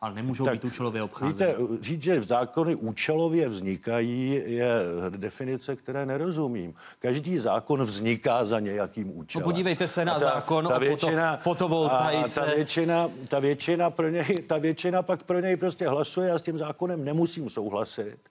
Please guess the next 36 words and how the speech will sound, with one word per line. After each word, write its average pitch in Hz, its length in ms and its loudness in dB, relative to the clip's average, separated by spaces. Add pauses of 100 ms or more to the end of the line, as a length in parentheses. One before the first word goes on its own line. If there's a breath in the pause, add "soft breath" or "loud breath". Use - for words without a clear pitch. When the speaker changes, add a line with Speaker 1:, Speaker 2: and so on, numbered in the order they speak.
(260 loud breath)
Speaker 2:
ale 127 180 -2
musím 151 400 -2
ho 170 100 2
respektovat, 180 680 -2
protože 135 380 -8
to 143 120 -8
je 143 80 -2
součást 135 440 -8
demokratického, 135 720 -6
eh, 131 1000 -2
demokratického 135 1200 0
systému. 170 580 -2 (220 loud breath)
Nemohu 156 360 4
říct, 156 240 -4
tento 131 320 0
zákon 110 420 0
vznikl 107 420 -4
účelově. 95 760 -4 (460 loud breath)
Pan 104 160 0
předseda 117 420 0
Sobotka 110 520 0
si 113 140 -4
tam 120 160 0
na 104 100 0
poslední 104 520 -6
chvíli, 104 320 -6
nebo 101 180 -2
Kalousek 101 520 -2
si 110 100 -6
tam 107 220 -4
na 101 80 -4
poslední 101 500 -8
chvíli 98 340 -6
něco 107 280 -4
účelově 98 440 -6
Speaker 1:
To 131 60 0